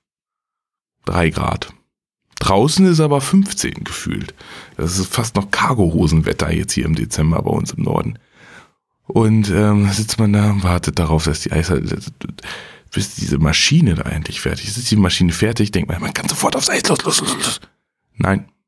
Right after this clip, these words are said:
muss immer noch zehn Minuten warten. Und dann ist man heiß. Und dann will man aufs Eis. Und dann gibt man alles. Das flutscht und das ist so glitschig und so. Aber man merkt,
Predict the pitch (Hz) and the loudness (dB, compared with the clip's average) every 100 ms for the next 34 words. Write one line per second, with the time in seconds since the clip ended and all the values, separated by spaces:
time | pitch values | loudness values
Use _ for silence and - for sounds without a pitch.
0 | _ _ - - - 98 78 - - 78 | _ _ -4 -2 0 2 0 -2 0 2
1 | - - - - - - _ _ - - | 2 0 0 0 -4 -16 _ _ -20 -20
2 | - - - - 95 82 82 98 82 - | -18 -16 -18 -2 0 2 2 2 0 -2
3 | - - - - - - - 90 85 98 | -2 -2 -4 -6 -12 -6 -2 0 4 4
4 | 101 92 - - - - 80 - - - | 6 4 2 0 -2 -4 -4 -4 -6 -8
5 | _ _ _ _ _ _ _ _ _ _ | _ _ _ _ _ _ _ _ _ _
6 | _ _ _ _ _ _ _ _ _ - | _ _ _ _ _ _ _ _ _ -4
7 | 85 82 85 - 90 82 78 76 - - | 0 0 -2 -2 -2 0 -2 -4 -4 -2
8 | - - - - - - - - 110 107 | 0 0 0 -4 -8 -18 -10 -2 0 0
9 | - 98 92 90 95 - 107 - 107 113 | 0 2 2 2 0 2 0 2 2 2
10 | - 98 - 98 95 - - - _ _ | 0 0 2 2 2 -2 -16 -20 _ _
11 | _ _ _ _ 98 98 92 92 92 101 | _ _ _ _ -2 2 4 4 4 2
12 | 107 - - | 0 -8 -8